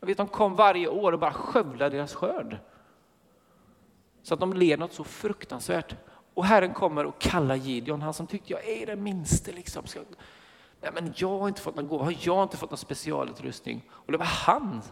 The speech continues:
som gjorde skillnaden. Men det var en vånda, det var en kamp, men han överlät sig till Herren. Och här kommer ju det här med att vara, att vi inte ska vara rädda för att göra fel.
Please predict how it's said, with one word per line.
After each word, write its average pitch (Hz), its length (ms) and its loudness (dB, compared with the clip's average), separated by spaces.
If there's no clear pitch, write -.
som 165 220 0
gjorde 127 460 4
skillnaden. 139 680 2
Men 139 100 2
det 135 60 8
var 127 120 2
en 131 200 -4
vånda, 139 420 4
det 131 60 -2
var 143 80 -4
en 147 60 -4
kamp, - 440 -2
men 120 80 -6
han 123 120 -6
överlät 127 840 0
sig - 180 2
till 127 140 0
Herren. 135 320 2
Och 165 60 10
här 180 60 12
kommer 190 260 4
ju 180 60 4
det 196 60 8
här 190 140 10
med 147 100 6
att 139 100 2
vara, 147 360 10
att 160 160 4
vi 185 40 4
inte 151 120 0
ska 147 160 2
vara 135 200 10
rädda 139 280 8
för 123 180 2
att 120 160 2
göra 123 280 -2
fel. 120 720 -6